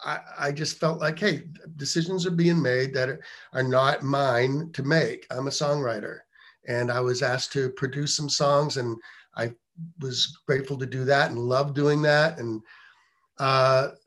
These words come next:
so, yeah, I never asked, but, um, I had the feeling that was too, felt too mature for the first record. Then I got my hopes up about it being on Fearless, and, uh,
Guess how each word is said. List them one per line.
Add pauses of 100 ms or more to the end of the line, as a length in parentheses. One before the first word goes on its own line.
(140)
so,
yeah, (280)
I
never
asked,
but,
um, (180)
I
had
the
feeling
that
was
too, (560)
felt
too
mature (160)
for
the
first
record. (300)
Then
I
got
my
hopes
up
about
it
being (240)
on (200)
Fearless, (640)
and,
uh,